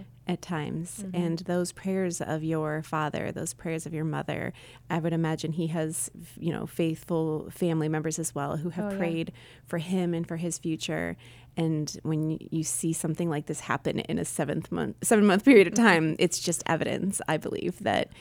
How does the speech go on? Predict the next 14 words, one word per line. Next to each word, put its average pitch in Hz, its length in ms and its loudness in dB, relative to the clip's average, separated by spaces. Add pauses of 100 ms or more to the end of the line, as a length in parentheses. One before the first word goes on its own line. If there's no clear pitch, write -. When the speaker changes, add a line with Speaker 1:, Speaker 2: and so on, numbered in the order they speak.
(260)
Speaker 1:
you 175 80 2
know, 143 100 2
God 160 480 0
has 175 360 2
been, 165 580 0 (180)
um, - 560 -6 (120)
from 165 520 0
the 156 140 -4
beginning 156 360 0
to 156 100 -8
the 151 120 -2
end 151 380 0
watching - 640 -4
and, - 340 -4